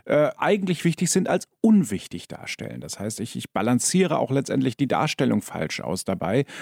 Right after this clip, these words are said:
Und das haben wir ziemlich häufig und da muss man wirklich extrem aufpassen. Gerade wenn's um Opferrollen geht, dann wird immer sehr schnell, äh, die eigene Person als Angriffsziel dargestellt und man wolle doch nur jemanden,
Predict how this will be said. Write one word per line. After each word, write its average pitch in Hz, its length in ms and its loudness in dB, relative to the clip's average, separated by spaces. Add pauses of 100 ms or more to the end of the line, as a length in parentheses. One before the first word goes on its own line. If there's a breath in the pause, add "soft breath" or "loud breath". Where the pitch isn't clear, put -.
(140 loud breath)
Und - 160 0
das 127 160 -2
haben 123 140 2
wir 117 100 0
ziemlich 139 480 0
häufig 101 500 -4
und 104 60 0
da 92 80 0
muss 113 200 0
man 104 120 0
wirklich 101 240 -4
extrem - 440 0
aufpassen. - 420 -2
Gerade 185 240 0
wenn's 208 180 2
um 185 100 0
Opferrollen 139 540 2
geht, 82 220 -2
dann 104 100 0
wird 131 140 2
immer 143 140 2
sehr 143 220 2
schnell, 160 300 2 (300 loud breath)
äh, 135 180 0
die 127 140 0
eigene 147 260 2
Person 131 320 2
als 123 200 0 (100)
Angriffsziel 170 920 2
dargestellt 147 580 2
und 135 260 4
man 120 200 4
wolle 131 180 4
doch 123 160 0
nur 123 140 2
jemanden, 117 500 4